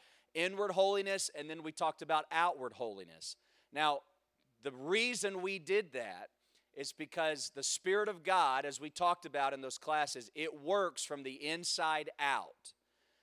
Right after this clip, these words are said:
So we have to be holy on the inside, which produces holiness on the outside. So both of them matter.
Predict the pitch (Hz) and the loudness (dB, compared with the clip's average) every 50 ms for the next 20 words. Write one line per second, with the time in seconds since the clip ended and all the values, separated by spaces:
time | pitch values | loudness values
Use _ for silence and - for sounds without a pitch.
0 | _ _ - - 135 135 135 135 147 147 175 170 170 - 170 151 156 151 151 165 | _ _ -4 -2 -2 -2 -2 -4 -4 2 2 2 2 2 -4 -4 -4 -2 0 2
1 | 170 180 190 190 175 170 160 160 160 156 165 185 190 196 - - - 143 127 120 | 2 2 2 0 0 -2 -2 -2 -2 -4 -2 -4 -2 -2 -2 -2 0 0 0 0
2 | 120 131 131 127 135 - - - 147 139 131 143 139 - - 120 - - 147 147 | -2 -4 -6 -8 -10 -10 -12 -14 -14 -12 -10 -10 -10 -10 -10 -10 -6 -2 -2 -2
3 | 147 147 139 139 131 - 143 127 123 127 127 135 143 147 151 131 - - 117 98 | -2 -2 -4 -6 -8 -6 -8 -8 -8 -6 0 2 2 2 2 -2 -6 -6 -6 -8
4 | 101 - - - 127 123 120 156 175 196 190 170 147 127 131 123 123 131 139 147 | -8 -10 -12 -12 -12 -4 0 0 0 2 0 -4 -4 -4 -6 -8 -2 0 2 2
5 | 131 110 90 78 - | 2 0 -2 -10 -18